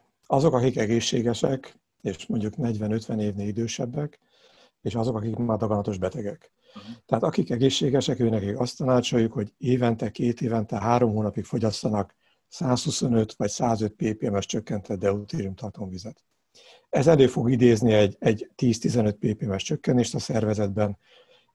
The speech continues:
Speaker 1: és ez megmenti őket attól, hogy esetleg majd később daganat fejlődjön ki, ha ezt két-három évente rendszeresen ismétlik.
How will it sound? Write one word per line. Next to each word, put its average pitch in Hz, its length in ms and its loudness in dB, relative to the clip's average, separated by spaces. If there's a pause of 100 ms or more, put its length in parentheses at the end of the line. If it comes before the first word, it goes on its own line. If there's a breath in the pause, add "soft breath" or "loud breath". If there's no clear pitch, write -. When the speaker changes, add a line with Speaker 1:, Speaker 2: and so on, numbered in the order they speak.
Speaker 1:
és 123 360 4
ez 113 200 4
megmenti 110 560 4
őket 101 220 2
attól, 120 300 0
hogy 104 80 0
esetleg 101 260 -2
majd 98 140 -2
később 113 420 -4
daganat 101 380 -2
fejlődjön 95 460 -4
ki, 139 180 0
ha 120 80 6
ezt 107 200 0
két-három - 920 -2
évente 104 340 2
rendszeresen 101 440 -2
ismétlik. 92 540 -12